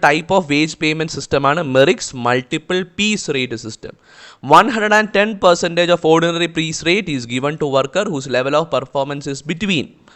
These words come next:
നമ്മൾ അതിനകത്ത് പഠിക്കും കുറേ കുറേ, എന്താ പറയുന്നത്, ഇത്ര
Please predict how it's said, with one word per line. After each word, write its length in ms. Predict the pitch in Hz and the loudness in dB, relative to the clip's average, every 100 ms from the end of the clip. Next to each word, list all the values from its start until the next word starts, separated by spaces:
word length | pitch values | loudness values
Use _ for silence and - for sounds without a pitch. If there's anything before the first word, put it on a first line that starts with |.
| _ _ - - | _ _ -14 -4
നമ്മൾ 160 | 135 160 | 2 2
അതിനകത്ത് 300 | 160 165 175 160 | 4 2 2 2
പഠിക്കും 340 | 165 151 156 311 - _ _ | 2 0 -4 -4 -16 _ _
കുറേ 180 | 143 151 160 | 2 4 4
കുറേ, 180 | 151 156 190 127 | 4 2 0 0
എന്താ 160 | 139 139 | 4 4
പറയുന്നത്, 320 | 123 120 113 123 | 4 0 -2 -6
ഇത്ര 180 | - | -2